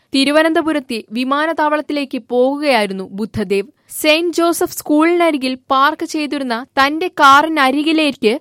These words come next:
അടൂർ നടക്കുമ്പോഴായിരുന്നു ഇത്. കുശലാന്വേഷണം നടത്തി ബുദ്ധദേവ് മടങ്ങി. നേരത്തെ പരിചയമുണ്ടായിരുന്നു. കൊൽക്കത്തയിൽ നന്ദൻ സ്മാരക സമുച്ചയത്തിലെ തിയേറ്ററിൽ തന്റെ മുഖാമുഖം എന്ന ചിത്രം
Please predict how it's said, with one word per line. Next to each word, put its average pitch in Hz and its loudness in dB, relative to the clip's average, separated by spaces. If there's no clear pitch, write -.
അടൂർ 294 2
നടക്കുമ്പോഴായിരുന്നു 262 0
ഇത്. 214 -6
കുശലാന്വേഷണം 330 0
നടത്തി 247 -4
ബുദ്ധദേവ് 269 -6
മടങ്ങി. 208 -4
നേരത്തെ 277 0
പരിചയമുണ്ടായിരുന്നു. 226 -2
കൊൽക്കത്തയിൽ 302 0
നന്ദൻ 311 -2
സ്മാരക 294 -4
സമുച്ചയത്തിലെ 269 -6
തിയേറ്ററിൽ 330 -4
തന്റെ 285 -4
മുഖാമുഖം 285 -4
എന്ന 240 -6
ചിത്രം 311 -4